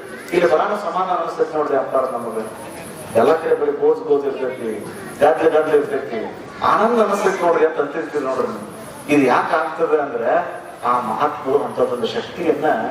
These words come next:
ಅಲ್ಲಿ ಬಿಟ್ಟು ಹೋಗಿರ್ತಾರೆ. ಇಲ್ಲಿ ಸೊಸೈಟಿ, ಇಲ್ಲಿ ಶಿವಲಿಂಗೇಶ್ವರ ಈ ಏನು ಧ್ಯಾನ ಮಂದಿರಕ್ಕೆ ಬರ್ತಿರಲ್ಲ, ಇಲ್ಲಿ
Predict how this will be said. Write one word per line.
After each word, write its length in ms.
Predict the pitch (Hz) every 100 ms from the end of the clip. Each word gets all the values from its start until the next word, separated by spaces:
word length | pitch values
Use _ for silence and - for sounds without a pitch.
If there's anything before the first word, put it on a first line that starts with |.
| - - - - -
ಅಲ್ಲಿ 460 | 123 123 110 104
ಬಿಟ್ಟು 220 | 165 -
ಹೋಗಿರ್ತಾರೆ. 880 | - 123 120 - 110 101 98 - - - - - - - - 254
ಇಲ್ಲಿ 260 | 269 262
ಸೊಸೈಟಿ, 580 | 247 233 269 269 262 254
ಇಲ್ಲಿ 280 | 254 240 233
ಶಿವಲಿಂಗೇಶ್ವರ 840 | 240 240 277 269 254 247 247 240
ಈ 320 | 226 220 220
ಏನು 500 | 240 247 220 208 -
ಧ್ಯಾನ 320 | - 196 240
ಮಂದಿರಕ್ಕೆ 340 | 220 220 220 -
ಬರ್ತಿರಲ್ಲ, 480 | 175 175 214 196 175
ಇಲ್ಲಿ 600 | 165 135 135 - -